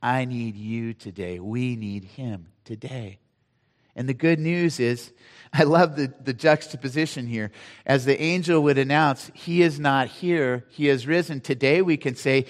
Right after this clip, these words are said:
"He is here and he's risen." His Spirit is here. He's present with us, and he loves you and cares about you and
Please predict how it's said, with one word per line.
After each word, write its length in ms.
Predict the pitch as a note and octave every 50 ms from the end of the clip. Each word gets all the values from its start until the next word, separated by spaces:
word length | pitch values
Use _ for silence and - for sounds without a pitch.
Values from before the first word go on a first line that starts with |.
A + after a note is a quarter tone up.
| - -
"He 320 | - - A3 A3+ A3+ A#3 A#3+
is 260 | B3+ C4 C#4 - -
here 540 | - G#3+ F#3+ E3 D#3 C3+ A#2+ G#2 G2 F2+ - - - - -
and 160 | - D3+ D3+
he's 220 | D3+ D3+ D#3 A#2+
risen." 540 | C#3 C#3+ C#3+ C#3+ B2 A2 A2+ G#2 F#2 F2 - _ _ _ _ _ _ _ _
His 160 | - G3+ G3+
Spirit 460 | - - - D4+ E4+ F4 F4+ F4+ C4 G#3+
is 160 | F#3+ - -
here. 420 | F3+ D3+ C#3 B2+ A2+ G2+ F2+ - - _ _
He's 140 | - F#3 E3+
present 500 | - - B3 A#3+ B3+ B3 B3 A3 G3+ -
with 220 | E3 D3 C3 -
us, 260 | C#3 B2 B2 A#2+ -
and 100 | D3+ C#3+
he 100 | D3+ E3
loves 420 | E3+ F3 F#3+ G3 G#3+ G#3+ G3+ G3 -
you 220 | E3 C#3+ B2+ A2+ - - - - -
and 140 | D3+ C#3+
cares 380 | - - G#3 G#3 G#3 G3+ F#3 F#3
about 340 | E3 C#3+ D3 C3+ C3+ - C3+
you 140 | C3+ C3+ B2+
and 100 | B2